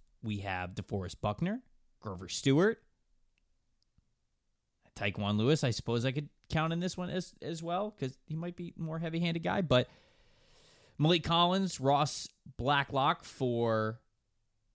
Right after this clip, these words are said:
the Houston Texans. Also, Jaleel Johnson's in here. I'd consider DeMarcus Walker here. And then for the Jaguars, we have Devon Hamilton, Malcolm Brown, Jay Tufele, Taven Bryan,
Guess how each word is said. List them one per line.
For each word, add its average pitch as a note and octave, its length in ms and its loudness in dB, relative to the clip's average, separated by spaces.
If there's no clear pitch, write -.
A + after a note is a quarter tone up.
the A#2 140 -2
Houston G#2+ 400 -2
Texans. A2+ 720 -2
Also, A#2 380 2
Jaleel A2 460 2
Johnson's C3 580 2
in C#3 120 2
here. C3+ 560 0
I'd A2+ 240 2
consider B2+ 380 0
DeMarcus B2 500 0
Walker A#2+ 380 2
here. A#2 580 0
And C3 140 -4
then A#2+ 100 0
for B2 120 -2
the A2 100 0
Jaguars, A#2 720 0
we G#2 120 -4
have A2 240 0
Devon G#2+ 300 0
Hamilton, A2+ 560 -2
Malcolm B2+ 380 4
Brown, A2+ 420 4
Jay A2+ 180 2
Tufele, G#2+ 680 2
Taven G#2 360 -2
Bryan, G2+ 520 0